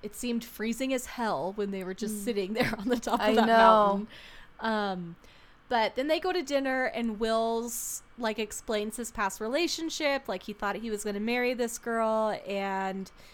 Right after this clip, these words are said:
Speaker 1: she, he basically caught her cheating on him because she initially asked for a hall pass, with I'm like, "Holy crap, like, people really ask for those?" <laughs> Like, that's crazy.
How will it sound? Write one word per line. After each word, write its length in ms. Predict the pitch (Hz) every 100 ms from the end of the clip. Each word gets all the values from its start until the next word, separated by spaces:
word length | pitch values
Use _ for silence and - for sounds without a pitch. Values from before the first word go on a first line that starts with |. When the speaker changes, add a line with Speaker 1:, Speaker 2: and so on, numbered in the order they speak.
| -
Speaker 1:
she, 1000 | - - 233 233 214 208 202 202 202 185 147 - - - - -
he 160 | - 262
basically 380 | 247 247 285 277
caught 380 | 277 240 226 226
her 140 | 226
cheating 460 | 214 - 220 208 202
on 160 | 196
him 400 | 190 185 185 202 190
because 480 | 220 226 196 185 - -
she 220 | - - 220
initially 440 | 214 233 262 214
asked 280 | 180 202 -
for 100 | 220
a 100 | 185
hall 340 | - 233 214
pass, 520 | 202 214 190 190 - 240
with 100 | 226
I'm 180 | 220
like, 260 | 220 202 - -
"Holy 520 | - 403 370 262 208
crap, 460 | 202 - 262 262 -
like, 200 | 226 220
people 260 | 320 349
really 240 | 370 359 -
ask 360 | 214 220 -
for 100 | -
those?" 460 | 311 339 370 370 - - -
<laughs> 160 | -
Like, 380 | 392 320 311 - 359 -
that's 240 | - -
crazy. 880 | - 480 494 480 415 240 196 196 220